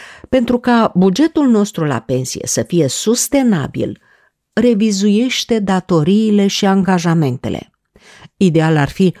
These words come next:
fără datorii majore la intrarea în pensionare. Dacă există credite, stabilește un plan de rambursare sau de refinanțare cu dobânzi mai mici. Protejează economiile. Diversifică-le.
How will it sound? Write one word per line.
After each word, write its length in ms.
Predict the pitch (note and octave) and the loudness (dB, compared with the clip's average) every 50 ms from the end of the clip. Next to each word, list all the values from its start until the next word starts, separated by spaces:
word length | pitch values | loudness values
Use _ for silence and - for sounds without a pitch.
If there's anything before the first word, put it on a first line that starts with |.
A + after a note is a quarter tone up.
| _ _ | _ _
fără 640 | _ _ _ - G#3 G#3+ A#3 A#3 A#3 A#3 A#3 A3 A3 | _ _ _ 0 2 4 4 4 4 4 2 2 2
datorii 640 | G3+ G3 G3 F#3 F3+ - F#3+ F3 E3 F#3+ G#3 G3+ G3+ | 2 2 0 0 0 0 0 2 2 4 4 4 4
majore 680 | F#3+ F#3 F3+ F3 E3 D3 E3+ F3 F#3+ G3+ G3+ G3 G3 | 4 2 2 2 0 0 2 2 2 2 2 2 2
la 200 | F#3+ F#3 F3+ F3+ | 2 2 0 2
intrarea 580 | F3+ F3 E3 D#3+ - F3+ F3+ F#3 F#3 F#3 F3+ | 2 0 0 -2 -2 -2 -2 0 0 0 2
în 100 | F3+ F3+ | 0 0
pensionare. 800 | F3+ - F#3 F#3 F3+ - - F3+ F3+ E3+ - - - - - _ _ _ _ _ _ - - - - - - _ _ | 0 0 0 -2 -2 0 -2 -2 -2 -2 -4 -6 -10 -14 -20 _ _ _ _ _ _ -20 -20 -20 -20 -20 -20 _ _
Dacă 320 | - E3 C3 A#2+ A#2+ - | -2 0 0 0 0 -2
există 540 | A#2+ A2+ A2+ A#2+ A#2 C3 C3+ C#3 - D#3+ D#3 | -2 -2 -2 -4 -4 -6 -6 -4 -2 -2 -2
credite, 640 | - - - D#3 C#3 A#2+ B2 A#2+ A#2 - E3 F#3 - _ _ _ _ | -2 0 0 0 0 0 -2 -4 -2 -2 -4 -4 -4 _ _ _ _
stabilește 600 | - - - - D3+ B2+ C#3 C3 C#3 C#3+ - - | -12 -8 -4 -2 -2 0 2 0 0 0 0 0
un 160 | D3 D3 C#3 | 0 2 0
plan 440 | C3+ - - C#3+ D3 D#3+ F3 F#3 F3+ | 0 0 0 0 2 2 2 2 2
de 100 | F3 F3 | 2 2
rambursare 920 | E3 E3 D#3+ D#3+ E3 D#3 D#3+ D#3+ D#3 - - E3+ C#3 B2+ B2 B2+ D3+ F3+ _ - - - - | 2 2 2 2 2 2 2 0 0 0 -2 -2 -2 -2 -2 -2 -2 -4 _ -10 -20 -14 -6
sau 240 | - - A3 G#3 | -4 0 0 2
de 180 | G3+ F3+ F#3 F#3 | 2 2 2 2
refinanțare 1000 | F3+ E3+ F3 F#3 G#3+ A3+ A#3 - A#3 A3 G#3+ G#3 F#3+ F3+ - - F3+ F3+ F#3+ G#3 | 2 2 0 2 2 2 2 0 0 2 2 2 2 0 0 0 0 0 0 0
cu 120 | G3+ - | 0 0
dobânzi 520 | G3 F3+ F#3 F3 E3 E3+ F#3+ G3 F#3 F3+ - | 2 2 2 2 4 4 2 2 2 0 0
mai 160 | G#3 G#3+ A3+ | 0 2 2
mici. 440 | A#3 C4 B3 A#3+ - - - _ _ _ _ _ - - - _ | 2 0 -2 -4 -8 -12 -12 _ _ _ _ _ -20 -20 -14 _
Protejează 1120 | - - A#3 A#3 A3+ A3+ - G#3+ G#3+ G3 F3+ F#3 A3+ A#3 A3+ G3+ D#3 - C3 A#2+ D#3 - _ | -2 0 2 2 2 2 2 2 2 2 2 2 2 2 2 0 0 0 -2 -4 -4 -8 _
economiile. 920 | - C#3+ - - C3 C3 B2+ B2 B2+ B2+ A#2 G2 C#2 A1 - - _ _ _ _ _ _ _ _ _ _ _ _ _ | -6 -4 -4 -4 -4 -2 -2 0 0 -2 -2 -2 -4 -6 -10 -14 _ _ _ _ _ _ _ _ _ _ _ _ _
Diversifică-le. 1300 | - E3 C#3+ C#3+ C#3 A#2 B2 G#2+ G2+ - - - - C#4 - - C#3 - - G#2 A2 A2 - - _ | 0 2 2 2 2 2 0 -2 -2 -2 -2 -2 -2 0 0 -2 -2 -2 -2 -4 -4 -6 -8 -12 _